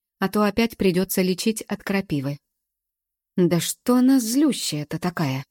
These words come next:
Она подхватила под мышки девицу, которая теперь дышала ровно и спокойно. И, кряхтя и охая, потащила прочь. Я попыталась подняться, опираясь на одну ногу,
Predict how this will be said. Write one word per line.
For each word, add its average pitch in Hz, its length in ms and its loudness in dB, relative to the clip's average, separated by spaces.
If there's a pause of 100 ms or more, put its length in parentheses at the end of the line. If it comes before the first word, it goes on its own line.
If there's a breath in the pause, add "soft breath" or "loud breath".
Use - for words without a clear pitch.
(1300)
Она 214 240 2
подхватила 220 600 -4
под 156 200 -4
мышки 165 320 0
девицу, 185 580 -2 (320 soft breath)
которая 165 460 -2
теперь 208 480 -6 (100)
дышала 180 640 -2
ровно 202 600 0
и 190 80 -2
спокойно. 131 680 -8 (840)
И, 175 200 -2
кряхтя 170 640 -4
и 170 100 0
охая, 196 560 0
потащила 208 520 -2
прочь. - 440 -12 (1200)
Я 196 260 2
попыталась 185 580 -2
подняться, 180 680 0
опираясь 170 540 -2
на 165 160 2
одну 160 260 2
ногу, 180 380 -2